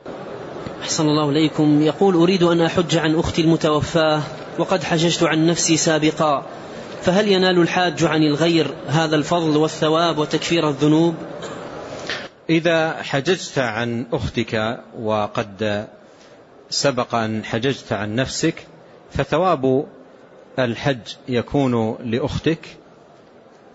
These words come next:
Speaker 2: ويكون لك أجر الإحسان إليها والحرص على نفعها، وكلما أحسنت في الحج وحرصت على تتميمه وتكميله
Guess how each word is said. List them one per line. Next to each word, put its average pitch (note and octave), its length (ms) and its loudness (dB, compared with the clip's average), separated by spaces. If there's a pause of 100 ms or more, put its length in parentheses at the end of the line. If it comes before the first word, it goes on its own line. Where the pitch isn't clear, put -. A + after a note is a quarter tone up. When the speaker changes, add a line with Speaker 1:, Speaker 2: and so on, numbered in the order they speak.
(360)
Speaker 2:
ويكون D3 1300 0 (100)
لك E3 300 -2 (300)
أجر C3+ 340 0
الإحسان A#2+ 640 -2 (100)
إليها G#2 500 -2 (1600)
والحرص A#2 1600 -4
على A#2+ 440 -2
نفعها، G#2 640 -4
وكلما D3 720 0 (260)
أحسنت C3 520 -2
في A2+ 380 -2 (380)
الحج A#2+ 560 -6 (120)
وحرصت A2+ 800 -4
على A#2 420 -2 (460)
تتميمه C3+ 640 0
وتكميله D3 760 -2